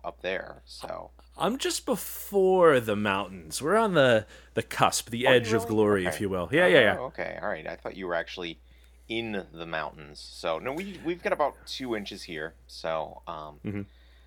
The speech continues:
Speaker 1: procrastinated, finally shoveled my sidewalk about twenty minutes ago. We, uh, uh, we record this,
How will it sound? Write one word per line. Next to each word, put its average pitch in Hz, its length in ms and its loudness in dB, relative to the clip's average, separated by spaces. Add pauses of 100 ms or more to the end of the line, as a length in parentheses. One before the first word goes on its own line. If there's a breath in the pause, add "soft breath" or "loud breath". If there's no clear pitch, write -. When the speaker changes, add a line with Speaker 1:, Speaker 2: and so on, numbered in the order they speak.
(180 soft breath)
Speaker 1:
procrastinated, 101 760 -4
finally 95 380 -4
shoveled 92 560 -4
my 85 120 -2
sidewalk 85 600 -2
about 82 300 -6
twenty 90 340 -8
minutes 87 280 -8
ago. 82 200 -12
We, 98 300 -8
uh, 90 180 0 (500 soft breath)
uh, 110 220 -4
we 131 160 -6
record 131 500 -4
this, 90 460 -4